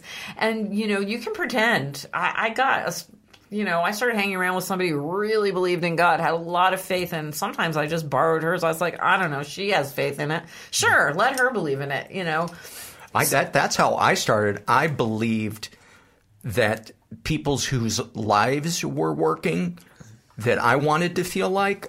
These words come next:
Speaker 2: I believed that they believed and it was working for them.
Speaker 1: Yeah.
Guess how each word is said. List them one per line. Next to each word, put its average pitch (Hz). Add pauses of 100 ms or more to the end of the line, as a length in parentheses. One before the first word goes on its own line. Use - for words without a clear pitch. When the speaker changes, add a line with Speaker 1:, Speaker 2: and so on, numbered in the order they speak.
(100)
Speaker 2:
I 135
believed 127
that 117
they 123
believed 98
and 98
it 98
was 98
working 101
for 101
them. 85
Speaker 1:
Yeah. 294